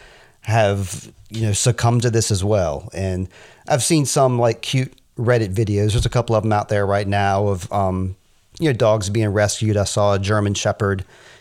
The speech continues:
getting rescued by a team with all of its puppies. And I saw another Maltese dog, I guess, one of those little white furry dogs, um, that was, s-, his whole body was stuck, and so just his head was exposed, but he looked so friendly and so happy.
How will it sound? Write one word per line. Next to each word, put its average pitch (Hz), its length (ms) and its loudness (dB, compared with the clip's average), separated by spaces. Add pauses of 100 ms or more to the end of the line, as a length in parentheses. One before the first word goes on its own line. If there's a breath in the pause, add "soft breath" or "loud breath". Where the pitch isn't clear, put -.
(100)
getting 110 240 0
rescued 104 460 0
by 101 160 2
a 95 80 2
team 98 680 -2
with 104 180 -2
all 101 160 2
of 95 80 0
its - 140 -8
puppies. 101 640 -2 (600 loud breath)
And 131 160 0
I 120 40 4
saw 117 200 2
another 110 540 4
Maltese 107 800 0
dog, 117 400 2
I 120 100 2
guess, 107 480 0
one 110 80 2
of 101 40 2
those 98 120 0
little 98 180 0
white 98 260 0
furry 107 300 0
dogs, 104 540 0 (720 loud breath)
um, 95 320 0
that 104 160 0
was, 95 420 -4 (840)
s-, - 240 -6 (100)
his 123 220 2
whole 170 160 4
body 123 320 4
was 95 180 -2
stuck, - 380 -4
and 95 140 -2
so 110 160 0
just 107 260 -2
his 95 140 -4
head 113 340 0
was 90 260 -2
exposed, 90 720 -2
but 95 120 -2
he 98 100 0
looked 110 260 0
so 151 380 0
friendly 104 640 -2
and 92 140 -2
so 127 240 0
happy. 98 520 -2